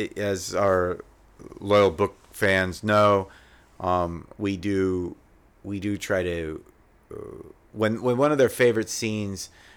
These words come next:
from, say, Dragonfly or Outlander or Voyager, you know, isn't,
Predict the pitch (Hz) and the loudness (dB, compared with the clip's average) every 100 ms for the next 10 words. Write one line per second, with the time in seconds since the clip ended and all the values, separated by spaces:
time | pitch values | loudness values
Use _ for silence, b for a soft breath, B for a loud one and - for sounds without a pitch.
0 | B - 95 90 113 98 82 110 98 101 | B -8 -6 -4 0 0 0 2 2 0
1 | 95 87 90 85 82 82 82 90 107 73 | -2 -4 -4 -2 -2 -4 -2 0 0 -2
2 | 90 85 82 80 80 82 95 98 92 80 | -6 -8 -8 -8 -10 -6 -2 -2 -2 -6
3 | 82 76 - b b b b 92 87 87 | -8 -10 -12 b b b b -10 -4 -4
4 | 82 80 - _ - - - - _ _ | -4 -8 -14 _ -20 -20 -20 -20 _ _
5 | 110 95 92 90 | -6 -6 -6 -10